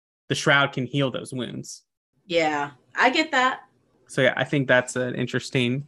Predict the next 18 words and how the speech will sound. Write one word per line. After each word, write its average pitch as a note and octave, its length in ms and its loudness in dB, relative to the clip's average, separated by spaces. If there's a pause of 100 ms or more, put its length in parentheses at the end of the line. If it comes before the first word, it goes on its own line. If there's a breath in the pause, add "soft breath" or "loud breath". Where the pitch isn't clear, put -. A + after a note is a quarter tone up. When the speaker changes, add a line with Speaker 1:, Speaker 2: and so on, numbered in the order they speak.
(120)
Speaker 1:
kind C3 260 2
of A#2+ 180 -2 (300)
point. C#3+ 360 4 (720)
Anything E3+ 360 0
else A3+ 180 -4
about B3 320 -4
the F3+ 120 -2
first F#3+ 280 0
shroud? C#4 280 -6 (840)
Speaker 2:
Um, C4+ 500 6 (140)
I D4 140 6
think G#4+ 320 6
it's B4 200 6
really B3 920 6
creepy. C4 1200 -2
Is A#3 200 4
this G4+ 240 2
the A4 120 2